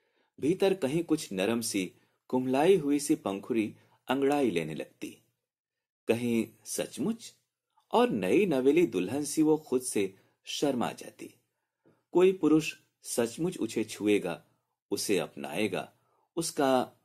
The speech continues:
अपना होगा, अपनों सी बातें करेगा। उसका चेहरा, उसका जिस्म, उसके हाथ, उसके होंठ, उसकी आवाज, उसकी मुस्कान, उसका सब कुछ इतना पास, इतना पहचाना,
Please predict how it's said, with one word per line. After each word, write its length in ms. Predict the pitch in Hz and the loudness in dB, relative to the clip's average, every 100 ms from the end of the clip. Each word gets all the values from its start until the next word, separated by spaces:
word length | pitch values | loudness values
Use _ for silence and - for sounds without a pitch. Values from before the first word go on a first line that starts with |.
| _ | _
अपना 320 | - - 110 | -18 -8 -2
होगा, 500 | 147 131 131 117 113 - _ _ _ | -2 0 0 0 -4 -8 _ _ _
अपनों 300 | 95 - 147 | -4 -2 -4
सी 180 | 170 185 | -2 -2
बातें 400 | - 143 - 190 | -4 -8 -8 -6
करेगा। 480 | 202 190 185 - _ _ _ _ _ _ _ _ - | -2 -2 -2 -6 _ _ _ _ _ _ _ _ -8
उसका 260 | 147 - 139 | -4 0 0
चेहरा, 560 | 143 123 120 120 117 | 0 0 0 0 0
उसका 300 | 107 - 87 | -2 -4 -6
जिस्म, 380 | 82 92 95 - | -4 -4 -4 -6
उसके 280 | 82 - 85 | -10 -6 -6
हाथ, 480 | - 82 87 90 - _ _ _ _ - | -6 -8 -8 -10 -16 _ _ _ _ -10
उसके 280 | 82 - 80 | -10 -6 -6
होंठ, 460 | 76 85 90 - - - _ _ _ _ | -6 -10 -10 -10 -14 -14 _ _ _ _
उसकी 280 | 127 - 117 | -8 -6 -2
आवाज, 600 | 82 76 78 90 85 - - _ _ _ _ _ - | -2 -2 -6 -6 -6 -10 -14 _ _ _ _ _ -8
उसकी 280 | 156 - 160 | -6 0 0
मुस्कान, 560 | 131 - 117 104 95 - _ _ _ _ _ _ _ _ _ _ _ | 0 -2 -2 -2 -2 -10 _ _ _ _ _ _ _ _ _ _ _
उसका 340 | 185 - 214 196 | -6 -4 -2 -2
सब 440 | - - - - | -2 -2 -2 -4
कुछ 220 | 262 220 131 | -2 -2 -4
इतना 260 | - 135 | -4 -4
पास, 460 | 117 110 107 101 - _ - | -2 0 0 -2 -12 _ -14
इतना 300 | 95 104 95 | -12 -8 -8
पहचाना, 640 | - 80 - 85 82 76 | -6 -10 -6 -6 -6 -8